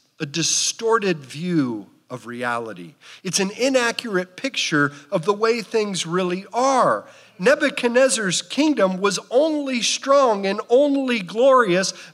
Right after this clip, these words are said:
because God gave it to him, and the same is true for us.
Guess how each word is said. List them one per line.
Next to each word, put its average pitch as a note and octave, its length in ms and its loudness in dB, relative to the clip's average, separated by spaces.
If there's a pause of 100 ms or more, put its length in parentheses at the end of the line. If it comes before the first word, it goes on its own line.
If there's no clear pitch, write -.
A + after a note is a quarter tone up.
because A3 400 -4
God A3+ 680 2 (340)
gave E4 280 2
it A#3+ 220 -6
to G3+ 220 -4
him, E3 320 2 (240)
and A3+ 180 2
the A#3 100 2
same D4+ 480 0
is A#3+ 140 -2
true C#4 320 -2
for C4+ 320 -4
us. - 840 0